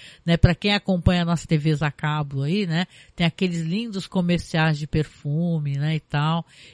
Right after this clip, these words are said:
elegantérrimos, né? Lembra muito um comercial de perfume, esse, esse primeiro episódio aqui, o an-, o Antipasto, né? E é isso, gente. <laughs> Olha,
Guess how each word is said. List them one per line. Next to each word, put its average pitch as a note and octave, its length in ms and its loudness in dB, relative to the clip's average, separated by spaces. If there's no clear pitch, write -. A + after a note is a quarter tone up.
elegantérrimos, D#3+ 1040 2
né? E3 160 0
Lembra A#3 340 -2
muito A#3 400 -4
um A3 60 -10
comercial G#3 480 -2
de F3 100 -6
perfume, C#3 800 -4
esse, D3+ 320 -2
esse D#3+ 260 -2
primeiro D#3+ 300 0
episódio D3 540 -2
aqui, - 160 -10
o D3+ 120 -2
an-, D3+ 160 -4
o E3+ 120 -2
Antipasto, D3 840 -6
né? C#3+ 220 -2
E F3+ 320 4
é B3 120 6
isso, E3+ 380 0
gente. D#3 540 2
<laughs> - 40 -4
Olha, F#3+ 340 4